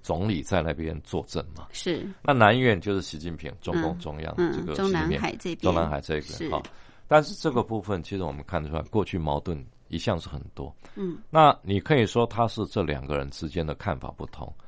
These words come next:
Speaker 1: 也可以是说因为机构本身造成的一个矛盾现象。
Speaker 2: 嗯。
Speaker 1: 那比如说以人来讲的话，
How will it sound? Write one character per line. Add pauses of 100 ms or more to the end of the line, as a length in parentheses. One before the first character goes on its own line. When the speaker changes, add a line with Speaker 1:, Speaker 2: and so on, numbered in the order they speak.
(120)
Speaker 1:
也
可
以
是
说
因
为
机
构 (520)
本
身 (380)
造
成
的
一
个
矛
盾
现
象。
Speaker 2:
嗯。 (300)
Speaker 1:
那
比
如
说
以
人
来
讲
的
话，